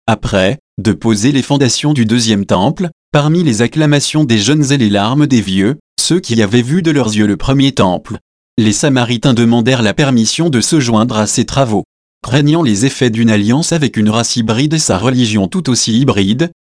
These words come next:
Zorobabel refusa. Sur ce, les Samaritains usèrent de leur influence auprès de la cour perse pour faire arrêter les travaux, ce qu'ils réussirent,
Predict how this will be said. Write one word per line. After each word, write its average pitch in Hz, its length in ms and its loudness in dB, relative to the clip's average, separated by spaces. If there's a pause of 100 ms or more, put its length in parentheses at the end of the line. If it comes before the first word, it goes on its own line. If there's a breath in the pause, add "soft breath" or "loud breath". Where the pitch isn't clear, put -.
Zorobabel 147 600 0
refusa. 117 560 0 (400)
Sur - 260 -2
ce, 117 120 0 (200)
les 110 180 2
Samaritains 123 640 0
usèrent 143 360 -2
de 123 80 0
leur 110 160 2
influence 131 580 0
auprès 160 320 -2
de 139 80 0
la 110 100 2
cour - 280 -4
perse - 260 -2
pour 123 200 -2
faire 104 220 0
arrêter 131 440 0
les 135 100 0
travaux, 101 540 -2 (200)
ce - 140 -2
qu'ils 170 240 0
réussirent, 143 640 0